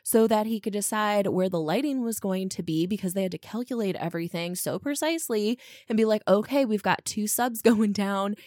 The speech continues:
and, like, this is the one that's gonna have the camera, and these are gonna be the lighting ones, and then we'll have this other chandelier light that's gonna come all the way down." These are real fucking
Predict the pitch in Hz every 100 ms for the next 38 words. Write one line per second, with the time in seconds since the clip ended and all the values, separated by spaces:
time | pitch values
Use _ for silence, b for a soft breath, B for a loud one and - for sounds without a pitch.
0 | B B 214 220 202 180 170 180 185 208
1 | 208 220 214 240 233 240 233 - 302 302
2 | 233 180 175 170 190 208 220 233 240 254
3 | 294 277 220 214 214 196 196 202 190 190
4 | 202 208 208 - 196 175 190 214 277 302
5 | 262 220 - 180 202 170 185 160 160 196
6 | 226 254 330 320 294 B B B 247 B
7 | 247 294 370 330 240 294 302 302 320 320
8 | _ _ _ _ _ _ _ _ 302 285
9 | 294 285 277